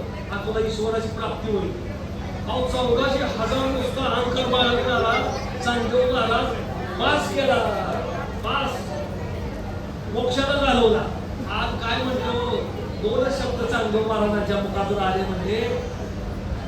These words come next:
"सहा वर्षाची माझी आई लाभली," म्हणून सांगितलं. आईनं माझा उद्धार केला. कोण आई हो?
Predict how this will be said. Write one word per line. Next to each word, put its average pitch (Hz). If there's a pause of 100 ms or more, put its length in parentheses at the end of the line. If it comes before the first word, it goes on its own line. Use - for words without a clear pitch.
(420)
"सहा 220
वर्षाची 220
माझी 214
आई 254
लाभली," 214
म्हणून 185
सांगितलं. 180 (1040)
आईनं 220
माझा 226
उद्धार 220
केला. 214
कोण 240
आई 247
हो? 240